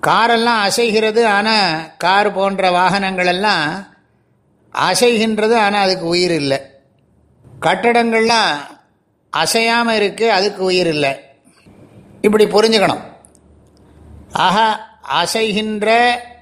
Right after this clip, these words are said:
அசையாத உயிருள்ள வஸ்துக்கள், அசைகின்ற, அசையாத உயிரற்ற, உணர்ச்சியற்ற வஸ்துக்கள்.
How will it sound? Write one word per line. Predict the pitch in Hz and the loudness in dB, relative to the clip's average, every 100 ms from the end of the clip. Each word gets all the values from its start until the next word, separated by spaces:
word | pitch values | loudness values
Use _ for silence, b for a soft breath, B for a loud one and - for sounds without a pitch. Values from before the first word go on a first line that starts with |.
| _ _ _ _ _ _ _ _ - | _ _ _ _ _ _ _ _ -4
அசையாத | 143 160 208 208 208 208 214 214 233 240 240 - - _ _ | -2 0 2 2 4 4 4 2 2 0 -4 -14 -20 _ _
உயிருள்ள | 170 196 202 190 190 180 | -4 0 2 2 2 2
வஸ்துக்கள், | 151 - 160 - 170 196 - - _ _ _ _ _ _ _ _ _ _ 131 | 0 0 -4 0 -2 -2 -8 -20 _ _ _ _ _ _ _ _ _ _ -2
அசைகின்ற, | 175 202 233 214 220 220 208 226 240 240 | 0 2 2 2 -2 -4 0 2 2 2
அசையாத | 170 175 220 214 214 208 220 262 | -2 -2 0 2 2 2 2 0
உயிரற்ற, | 208 214 208 190 - 202 208 | 0 0 0 -2 -2 0 2
உணர்ச்சியற்ற | 185 190 156 180 165 - 220 165 | 2 0 0 -2 -2 0 2 2
வஸ்துக்கள். | - 156 - 127 | 0 -4 -2 -6